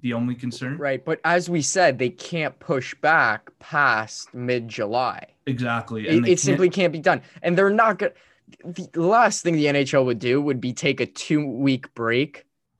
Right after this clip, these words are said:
Speaker 2: to have the Olympics and then start up again.
Speaker 1: No, there's no chance of that.
Speaker 2: There's no chance that's
Speaker 1: So
Speaker 2: happening.
Speaker 1: it's, yeah, it's a really defined window they have of when they can work in their season and playoffs.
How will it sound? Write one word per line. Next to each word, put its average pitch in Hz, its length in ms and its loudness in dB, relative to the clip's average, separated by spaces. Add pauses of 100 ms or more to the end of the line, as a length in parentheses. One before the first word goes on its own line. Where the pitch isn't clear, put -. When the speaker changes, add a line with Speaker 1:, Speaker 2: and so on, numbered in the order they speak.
(180)
Speaker 2:
to 190 100 -2
have 139 200 4
the 131 120 0
Olympics 127 520 -2
and 135 180 -6
then 123 100 -6
start 113 360 -6
up 104 160 -8
again. - 280 -16 (540)
Speaker 1:
No, 117 180 -2
there's 120 160 -4
no 139 140 2
chance 117 380 -6
of 104 60 -10
that. 104 100 -6
Speaker 2:
There's 147 200 0
no 175 220 6
chance 139 340 -2
that's 123 160 0
Speaker 1:
So 139 60 2
Speaker 2:
happening. 107 320 0
Speaker 1:
it's, - 300 -2 (120)
yeah, 135 260 -2
it's 113 160 -8
a 143 40 -2
really 151 220 -2
defined 123 500 -4
window 113 260 -4
they 120 140 -6
have 123 220 -4
of 107 120 -8 (140)
when 107 240 -4
they 113 100 -2
can 110 220 -8
work 107 220 -8
in 113 160 -2
their 107 100 -4
season 120 320 -4
and 107 100 -4
playoffs. 120 480 -6